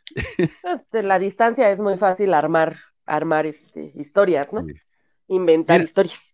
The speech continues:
Speaker 2: <laughs>
Speaker 1: el, el video más reproducido que tengo en los últimos, en los últimos meses es el video justamente de Archuleta, que me ha, que me ha hecho llegar un montón de esta gente al, al canal. Eh, tengo ocho mil reproducciones.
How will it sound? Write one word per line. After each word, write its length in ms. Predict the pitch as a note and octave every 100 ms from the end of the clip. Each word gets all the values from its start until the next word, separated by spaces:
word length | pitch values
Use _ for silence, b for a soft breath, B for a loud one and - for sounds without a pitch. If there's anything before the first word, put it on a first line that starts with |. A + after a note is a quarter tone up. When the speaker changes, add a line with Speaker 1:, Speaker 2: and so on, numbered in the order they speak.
| _
Speaker 2:
<laughs> 240 | A3+ C4+ - _ _ -
Speaker 1:
el, 160 | C#3 D3
el 120 | D3
video 340 | D#3 F3 A3 A#3
más 240 | E3+ F#3+
reproducido 680 | F#3+ C#3 C3+ B2+ B2+ E3+ D#3+
que 100 | B2+
tengo 280 | D3+ C3+ G#2
en 60 |
los 100 | F#2
últimos, 800 | A#2+ C#3 C#3+ A#2 G2 E2 - _ _ _ _ -
en 100 | G2+
los 100 | A2
últimos 380 | D#3+ A#2+ F2
meses 800 | D2+ G2 A3 G3+ - E2+ G#2 _ _ _ _ _ _ _ _ _ -
es 220 | G3 -
el 120 | F#3
video 380 | C#3+ C#3+ F3+ G3
justamente 560 | - E3 D#3+ D#3 D#3+ D#3+
de 80 | A2
Archuleta, 640 | - - A2+ E3 A3 G2
que 140 | - G#2
me 160 | D#3
ha, 100 | F#3+ -
que 140 | - B2
me 140 | D#3+
ha 60 | G3
hecho 260 | F3 -
llegar 300 | A#2+ A#2 D3
un 100 | D#3
montón 380 | G2+ G2+ G#2+ D#3+
de 80 | C3+
esta 160 | B2 G#2
gente 400 | B2 B2 F#2 E2
al, 280 | D2+ C2+ _
al 140 | F2 E2
canal. 360 | D#2+ E2 D2 _ _ _ _ _ _ _ -
Eh, 260 | G2 F#2+ -
tengo 220 | D3 E3
ocho 200 | D#3+ D3
mil 160 | D#3 D#3+
reproducciones. 760 | D3 A#2 G2+ G2 - D2+ A1